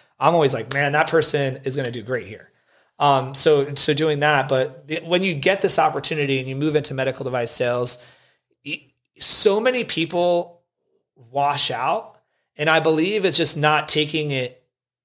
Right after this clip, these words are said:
seriously enough. You know, there, what was helpful for me is I had the perspective of, like, "Holy crap, like, you can make a lot of money if you're good at this."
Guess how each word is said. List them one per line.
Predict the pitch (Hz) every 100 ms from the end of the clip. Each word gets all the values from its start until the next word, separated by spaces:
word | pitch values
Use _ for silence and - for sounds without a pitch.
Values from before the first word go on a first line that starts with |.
| _ -
seriously | - 143 156 131 - 120
enough. | 104 92 - - _
You | -
know, | 135 135 139 - - - _
there, | 135 151 180 185 175 165 - _ _ _ _ _
what | 151 160 180 175
was | 170 160
helpful | - 190 - 226 214 196 165
for | - 156
me | 147 156 175 156
is | 139 143
I | 135
had | 151 151
the |
perspective | 139 143 - 147 147 - 139 135
of, | 127 120
like, | 127 120 120 - - _ _
"Holy | - 165 175
crap, | 135 165 151 -
like, | 143 123
you | 165
can | 190
make | 175 151
a |
lot | 143 151
of | 143
money | 156 143
if | 120
you're | 131
good | 135 127
at | 104
this." | - - -